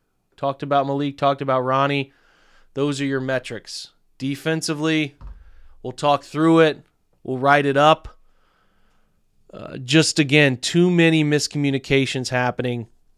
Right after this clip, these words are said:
I thought, I didn't think the Cardinals did anything special.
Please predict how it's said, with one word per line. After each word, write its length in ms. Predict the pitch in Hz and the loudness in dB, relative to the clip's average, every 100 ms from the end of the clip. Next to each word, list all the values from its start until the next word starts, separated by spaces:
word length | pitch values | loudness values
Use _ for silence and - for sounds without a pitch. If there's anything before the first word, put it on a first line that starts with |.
| _ - | _ -14
I 100 | 117 | -6
thought, 460 | - 131 127 120 _ _ _ _ _ _ _ _ _ _ | 4 6 6 2 _ _ _ _ _ _ _ _ _ _
I 140 | - 160 | 2 6
didn't 260 | 180 170 | 6 4
think 220 | - 170 | -4 -10
the 60 | - | -10
Cardinals 480 | - - 151 135 - | -6 0 0 0 -4
did 200 | 156 151 | -2 0
anything 380 | 143 143 143 127 | -2 -2 -4 -8
special. 640 | - 139 131 - 123 | -4 0 0 0 -4